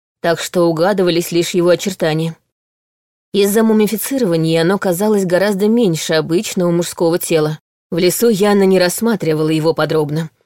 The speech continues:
Ее тошнило от одного только воспоминания, как она раскопала его.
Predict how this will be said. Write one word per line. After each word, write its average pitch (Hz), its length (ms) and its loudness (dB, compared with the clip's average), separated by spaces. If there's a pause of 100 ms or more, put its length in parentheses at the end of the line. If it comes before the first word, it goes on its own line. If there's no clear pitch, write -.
(280)
Ее 160 220 2
тошнило 185 540 2
от 165 120 -2
одного 170 360 0
только 185 360 -2
воспоминания, 170 800 -2 (180)
как 160 240 -2
она 180 160 0
раскопала 170 480 0
его. 151 300 -2